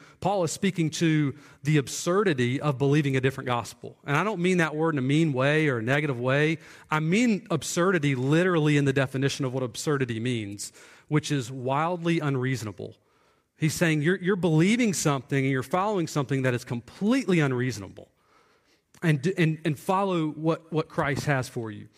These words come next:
So we're gonna be looking at that. So we'll, let's read. We're gonna go back into chapter three, uh, verse, start in verse twenty-five. We'll read all the way to four, verse seven.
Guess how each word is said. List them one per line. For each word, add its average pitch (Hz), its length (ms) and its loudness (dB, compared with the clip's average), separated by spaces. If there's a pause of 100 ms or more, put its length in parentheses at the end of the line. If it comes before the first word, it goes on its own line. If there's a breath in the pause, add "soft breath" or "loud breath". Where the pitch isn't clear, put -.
(1000 soft breath)
So 151 200 0
we're 170 160 2
gonna 190 100 2
be 170 120 2
looking 147 260 2
at 117 80 -6
that. 110 240 -2
So 151 120 -2
we'll, 180 140 2
let's 196 220 -2
read. 190 420 2 (240 loud breath)
We're 185 120 0
gonna 214 180 0
go 127 40 -14
back 160 360 -2
into 208 100 -2
chapter 190 320 -4
three, 151 480 2 (400 loud breath)
uh, 143 160 0
verse, 147 180 -2
start 175 320 -2
in 185 60 -8
verse 185 220 -4
twenty-five. 160 560 0
We'll 143 100 -2
read 139 160 2
all 175 200 0
the 185 60 -2
way 160 380 2
to 147 160 -4
four, 147 640 0
verse 131 280 0
seven. 110 540 -4